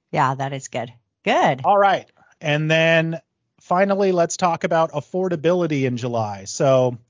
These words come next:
Speaker 2: just to remind everybody, affordability is defined by a family earning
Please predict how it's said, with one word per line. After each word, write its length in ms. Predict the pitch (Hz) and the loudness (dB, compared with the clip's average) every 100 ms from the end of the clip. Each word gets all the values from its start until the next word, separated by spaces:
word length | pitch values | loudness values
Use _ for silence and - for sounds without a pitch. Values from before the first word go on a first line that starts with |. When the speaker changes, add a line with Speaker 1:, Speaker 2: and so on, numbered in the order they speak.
| _ - | _ -4
Speaker 2:
just 280 | 170 170 | -2 0
to 360 | 185 170 165 160 | 2 2 2 0
remind 480 | 156 156 156 160 160 | -2 0 2 2 2
everybody, 500 | 151 147 139 139 135 | 2 0 0 0 -2
affordability 760 | 143 - 151 165 156 156 151 147 | -4 -2 -4 -2 -2 -2 -2 -4
is 100 | 131 | -4
defined 480 | 131 - 131 135 | -6 -4 -4 -2
by 200 | 135 123 | -2 -2
a 80 | 120 | -4
family 520 | 117 139 135 156 160 | -6 -6 -6 -6 -8
earning 540 | 156 139 127 123 123 | -8 -6 -4 -4 -6